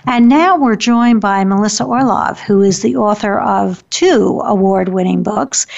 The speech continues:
The A D H D Effect on Marriage and The Couple's Guide to Thriving with A D H D. Melissa is a marriage consultant who has helped A D H D affected couples around the world,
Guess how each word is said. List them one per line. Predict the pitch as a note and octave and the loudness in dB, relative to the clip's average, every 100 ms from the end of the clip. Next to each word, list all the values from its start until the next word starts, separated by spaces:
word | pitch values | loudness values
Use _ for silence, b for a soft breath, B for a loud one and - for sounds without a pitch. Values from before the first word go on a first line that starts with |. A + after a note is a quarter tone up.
| B B B - | B B B 0
The | G#3 G#3 C4 C4 | 2 2 0 0
A | |
D | A3 A3 G#3+ | 2 2 2
H | G#3 - | 0 -2
D | - G#3+ | 0 2
Effect | G3 - G#3 G3 - | 0 -2 -4 -4 -8
on | - A3 G#3 F#3+ F#3+ | -6 -2 0 2 2
Marriage | G3 A3+ D4 E4+ F4 | 0 0 0 -2 -4
and | - B3 A3+ A3 | -4 -2 0 -2
The | A3 | -2
Couple's | - C4+ B3+ A3+ | -6 -2 -2 -2
Guide | - G3+ G3 F#3+ F#3+ | -2 -2 0 0 -2
to | G3 | -4
Thriving | F#3+ - F#3 F#3 F#3 F3 F3+ | -6 -4 -2 0 -2 -2 -2
with | F#3 F3+ | -4 -6
A | A#3 G3 | -2 0
D | F#3 F#3 E3+ | 0 0 0
H | - | -2
D. | - F#3+ - - B B B B | -4 -4 -4 -6 B B B B
Melissa | - A3+ - A#3+ | -2 -2 0 -2
is | B3 A3+ G3+ G3 | 0 0 0 0
a | G3 | 0
marriage | G3 G#3+ B3 C4+ - | 0 2 0 -2 0
consultant | A#3+ - A3+ G#3+ B3 G#3+ A3+ | 0 0 -2 0 2 2 2
who | G#3 G#3 G#3 | 2 2 2
has | F3+ G3+ G3 - | 0 0 -2 -4
helped | - A3+ A#3 - B B B B3 | -4 -2 -2 -6 B B B -2
A | B3+ | 2
D | C4+ B3+ | 4 4
H | A#3+ - | 2 0
D | A#3+ A3+ | 0 0
affected | G#3+ A#3 A3 - A3 | 0 -4 -6 -4 -4
couples | - - A3+ A#3 A#3 - | -4 -6 -4 -2 -2 -2
around | B3 F#3+ F#3+ G3+ G#3 G#3+ | -2 0 0 0 0 2
the | A3 | 0
world, | G#3+ G#3 G3 F3 F3 | 0 0 0 0 -2